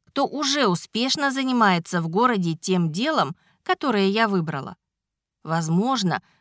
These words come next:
кто-то стал мастером по маникюру, пишет хорошие тексты на заказ или делает вязаные игрушки ручной работы.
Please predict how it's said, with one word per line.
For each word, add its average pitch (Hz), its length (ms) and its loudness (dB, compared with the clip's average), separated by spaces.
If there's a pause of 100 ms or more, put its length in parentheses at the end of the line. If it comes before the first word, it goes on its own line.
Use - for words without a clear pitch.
(160)
кто-то 190 240 0
стал 180 300 2
мастером 190 540 0
по 180 100 -2
маникюру, 165 680 -4 (300)
пишет 277 260 -2
хорошие 262 520 2
тексты 226 420 -6
на 294 140 -2
заказ 196 480 0
или 277 340 -4 (380)
делает 277 540 4
вязаные 240 760 0
игрушки 233 540 -6 (180)
ручной 196 440 0
работы. 180 500 -2